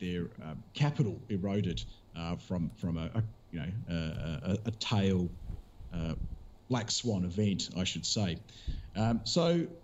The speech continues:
the, the, the only problem I have with, with Coca-Cola is that because it is a bit old school, it's in a very, uh, well-established, um, business, there, there are few growth opportunities. So we're not seeing,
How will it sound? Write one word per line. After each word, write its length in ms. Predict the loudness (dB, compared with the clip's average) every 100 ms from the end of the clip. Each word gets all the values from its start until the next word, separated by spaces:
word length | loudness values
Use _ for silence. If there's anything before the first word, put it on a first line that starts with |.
| -20 -20 -10 -2
the, 80 |
the, 120 | 0 4
the 140 | 6
only 120 | 6
problem 300 | 4 4 4
I 80 | 4
have 280 | 4 2 4
with, 200 | 2 4
with 160 | 0 2
Coca-Cola 600 | 0 0 -2 2 4 6
is 240 | 4 4
that 180 | 2 2 -2 -14 -18 -18 -20 -20 -20 -20 -20 -20 -20 -14 0
because 360 | 4 4 4
it 80 | 4
is 140 | 4 4
a 40 |
bit 160 | 4 4
old 200 | 2 0
school, 500 | 0 2 4 4 2
it's 160 | 2
in 60 | 2
a 40 |
very, 280 | 4 4 4 2
uh, 60 | 0
well-established, 880 | 2 2 4 2 4 2 0 -4 -8 -20 -20 -20 -20 -6
um, 360 | 0 4 6 4 2 2
business, 580 | 4 4 2 0 -2 -4 0
there, 120 | 0
there 280 | 4 4 6
are 40 |
few 240 | 4 4 4
growth 300 | 4 2 2
opportunities. 640 | 0 0 2 2 2 -2
So 180 | -2 0
we're 120 | 4
not 180 | 4 4
seeing, 460 | 0 2 4 4